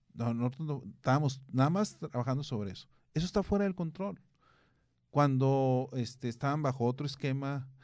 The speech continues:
de preparación, etcétera, etcétera, este, y uno prácticamente sin estudiar, simplemente ve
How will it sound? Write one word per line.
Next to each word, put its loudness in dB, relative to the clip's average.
de -2
preparación, 0
etcétera, -4
etcétera, -6
este, -8
y -2
uno 2
prácticamente 0
sin 0
estudiar, 2
simplemente 0
ve 2